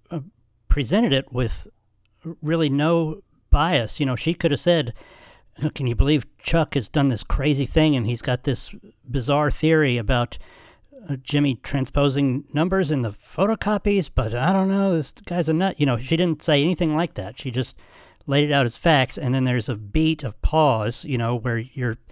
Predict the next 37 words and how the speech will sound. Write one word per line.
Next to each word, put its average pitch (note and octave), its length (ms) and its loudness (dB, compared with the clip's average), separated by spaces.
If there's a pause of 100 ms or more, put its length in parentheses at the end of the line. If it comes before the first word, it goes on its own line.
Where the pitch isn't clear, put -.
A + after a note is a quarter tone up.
(500)
thinking, B2+ 360 -4
"Oh, A#2 160 -2
what A#2+ 160 -4
in A#2 40 -6
the G#2 60 -4
world B2+ 260 0
is A#2 200 -8 (800)
Kevin C#3+ 200 0
gonna A2+ 180 -2
say?" B2+ 460 0
And C3+ 200 -4
then D3 320 0
he B2+ 240 -4 (1400)
comes B2+ 240 -2
down B2 220 2
on A2+ 100 0
the A2+ 80 -2
side A#2+ 260 0
of, A#2 320 -2 (120)
"Well, D3+ 260 2 (100)
Chuck - 240 0
is, B2 140 -4 (240)
you C3 120 -2
know, A2 120 -4
clearly C#3+ 420 -2 (160)
a, B2 100 -8 (200)
a C3+ 80 -2
crazy D3+ 240 2
person, B2+ 320 -2
so - 100 -6
I'm B2 100 -2
not C3+ 100 -2
gonna B2 120 0
worry C3+ 160 2
about A2 180 -2
it." - 80 -16 (640)
Uh, A#2+ 280 -6